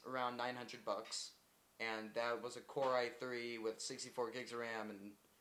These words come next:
or sixty-four gigs of storage and four gigs of ram. So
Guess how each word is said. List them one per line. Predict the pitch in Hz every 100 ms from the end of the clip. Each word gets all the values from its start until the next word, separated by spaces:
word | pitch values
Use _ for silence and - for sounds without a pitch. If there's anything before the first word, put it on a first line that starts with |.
| -
or | 120
sixty-four | 156 147 - 135 117
gigs | 123 110
of | 110
storage | - 120 110 107 107
and | 101
four | 107 104
gigs | 107 110
of | 113
ram. | 110 98 101 - - - - -
So | 104